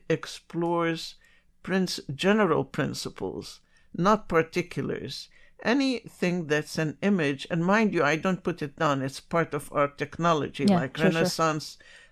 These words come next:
Speaker 1: art contributed. So did
Speaker 2: Mm.
Speaker 1: Chinese painting, all the things we have contributed to
Speaker 2: Yeah,
Speaker 1: our
Speaker 2: it's like they, they build on each other and they evolve or in some ways kind of mutate in, in a or-, very organic way. That's how
Speaker 1: But
Speaker 2: I
Speaker 1: they
Speaker 2: feel.
Speaker 1: also, they also provide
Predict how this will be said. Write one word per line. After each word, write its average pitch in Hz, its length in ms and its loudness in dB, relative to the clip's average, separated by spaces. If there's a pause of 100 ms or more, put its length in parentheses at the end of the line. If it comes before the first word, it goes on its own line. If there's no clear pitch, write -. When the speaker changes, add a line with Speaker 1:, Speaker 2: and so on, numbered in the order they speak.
(140)
Speaker 1:
art 165 240 6 (320)
contributed. 165 760 0
So 156 240 -4
did 151 220 -4
Speaker 2:
Mm. 214 100 10
Speaker 1:
Chinese 214 420 10
painting, 147 460 -4
all 175 200 0
the 165 140 0
things 170 360 -4
we 160 180 -2
have 180 320 -2
contributed 180 720 -2
to - 100 -4
Speaker 2:
Yeah, 214 120 8
Speaker 1:
our 190 60 4
Speaker 2:
it's 190 120 0
like 202 140 8
they, 202 200 8
they 196 400 10 (140)
build 196 260 12
on 180 120 6
each 180 120 4
other 175 160 4
and 170 240 4 (280)
they 175 160 8
evolve 165 540 6
or 165 180 6
in 165 180 6
some 170 200 4
ways 165 180 6
kind 180 180 4
of 170 80 6
mutate 180 720 2
in, 180 100 2
in 170 140 4
a 170 100 4
or-, 170 140 6
very 180 260 10
organic 156 600 0
way. 175 320 -2 (160)
That's 180 140 2
how 180 140 4
Speaker 1:
But 175 60 8
Speaker 2:
I 175 100 10
Speaker 1:
they - 60 12
Speaker 2:
feel. - 120 0
Speaker 1:
also, 214 480 2 (140)
they 175 160 -2
also 214 420 -2
provide 170 1000 -2